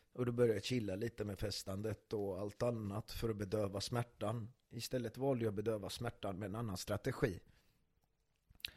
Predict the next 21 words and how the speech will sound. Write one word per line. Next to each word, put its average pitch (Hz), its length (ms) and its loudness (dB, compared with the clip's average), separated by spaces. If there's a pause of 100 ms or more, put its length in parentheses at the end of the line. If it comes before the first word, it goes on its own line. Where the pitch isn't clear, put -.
(1120)
Hela 170 300 10
mitt 180 180 6
liv 120 480 4 (240)
har 127 180 6
jag 107 80 10
haft 104 200 -2
dålig 101 280 4
självkänsla, 90 840 2
ja. 92 560 0 (1000)
Men 113 180 4
med 123 160 6
åren 127 360 6
har 135 160 6
jag 131 140 8
lärt 131 500 4
mig 95 440 0 (2750)
att 113 100 0
bearbeta 123 520 6
detta - 380 -2
genom 98 420 2
att - 360 -8